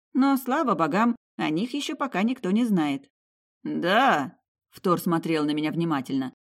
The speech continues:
По крайней мере, мне так показалось, потому что голова его не двигалась. «Если не против, я бы хотела осмотреть город, заглянуть к управляющей. А ещё хочу обойти все владения Виндоухардов, чтобы лучше понять, чем мне придётся заниматься в эти два года».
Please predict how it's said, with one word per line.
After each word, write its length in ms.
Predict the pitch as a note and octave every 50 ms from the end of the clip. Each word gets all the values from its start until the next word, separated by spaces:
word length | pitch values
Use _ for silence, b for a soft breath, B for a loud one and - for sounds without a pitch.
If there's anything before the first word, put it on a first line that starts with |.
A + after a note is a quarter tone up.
| _ _ _ _ -
По 100 | F3 E3
крайней 280 | F3+ E3+ E3 E3 E3
мере, 160 | E3 D#3+ D#3+
мне 160 | D#3+ E3+ D#3+ D#3+
так 160 | E3+ E3+ -
показалось, 540 | - - F3+ F3+ G3+ C#4 B3+ F#3 C#3 - -
потому 300 | - D3+ - D3+ D3+ D3
что 160 | - - D#3
голова 420 | C#3+ D#3+ D#3 D3 C#3+ C3+ C#3 C#3
его 320 | C#3 C#3+ D#3 F#3 G3+ - _ _ -
не 140 | A#3 B3+
двигалась. 580 | B3+ G3+ F#3 D#3 C3+ A#2+ C3+ C3+ - - - _ _ _ _ _ _ _ _ _ _ _ -
«Если 340 | - C#4 D#4+ F4 - - D#4+
не 100 | D4+ D#4
против, 360 | - - F4 E4+ - F#3+ F3+ B3
я 200 | B3 D#4 E4+ C#4+
бы 120 | A3+ G#3+
хотела 340 | - G#3 G3+ C4 B3+ A3 G3
осмотреть 480 | F#3+ F#3+ G#3 G3+ G3 A#3 A3+ A3+ G#3
город, 380 | F#3+ F#3+ E3+ D3+ C#3+ C#3 - - -
заглянуть 460 | G3+ F#3+ G#3+ G3+ A#3 B3+ D#4 E4+ -
к 40 | -
управляющей. 720 | F#3+ - F3 D#3+ D#3 E3+ F3 E3+ E3+ D#3+ - - D#3+ D#3 - _ _ _ -
А 100 | - G#3
ещё 160 | A#3 - F4
хочу 240 | E4+ D4 A#3+ - C#4+
обойти 360 | C4 G#3+ - A3 G#3+ C#4 C#4+
все 180 | B3+ - B3+ A#3+
владения 480 | G#3+ G#3 G#3 F#3 G#3+ A3 G#3+ G3+ G3
Виндоухардов, 680 | F3 G3 G3 F#3 F3+ F3+ F3+ - C4 C#4 A#3 F#3+ E3+ - _ _ _ _
чтобы 260 | - - - C#4 C4
лучше 300 | C#4+ C#4 B3 - - G#3
понять, 420 | - G3 G#3 A#3 C4+ C#4+ C#4 - -
чем 200 | - - B3 A3
мне 120 | G3+ F#3
придётся 380 | F3+ G3+ G#3 G3 G3 - - F#3
заниматься 480 | F3 G#3+ A#3 B3+ A#3+ F#3+ C#3 B2+ - E3+
в 40 |
эти 160 | D3 D3+ - D#3+
два 160 | D#3 F#3+ G#3
года». 360 | G3+ E3+ D3 C3 - - -